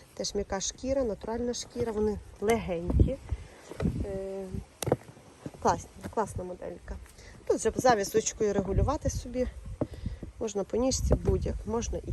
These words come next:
так, можна і підв'язати. Далі наступна модель від Timberland. Такий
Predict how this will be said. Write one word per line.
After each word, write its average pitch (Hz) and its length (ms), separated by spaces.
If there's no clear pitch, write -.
так, 302 200
можна 196 320
і - 140
підв'язати. 185 420
Далі 302 120
наступна 302 580
модель 247 380
від 247 140
Timberland. 214 640
Такий - 420